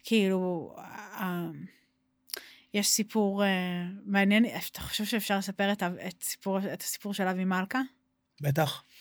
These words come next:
Speaker 1: אה, אבי מלכה הוא אחד הספרים הכי מוכשרים ב-, ב-, בעיניי, ב-,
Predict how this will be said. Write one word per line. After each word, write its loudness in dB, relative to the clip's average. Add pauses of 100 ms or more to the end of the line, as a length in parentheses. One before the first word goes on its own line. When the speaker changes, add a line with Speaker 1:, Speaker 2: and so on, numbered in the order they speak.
(920)
Speaker 1:
אה, -2 (1700)
אבי 6
מלכה 2 (540)
הוא 0
אחד -2
הספרים 4
הכי -4
מוכשרים -2
ב-, -8 (1080)
ב-, 2 (140)
בעיניי, 6 (380)
ב-, 6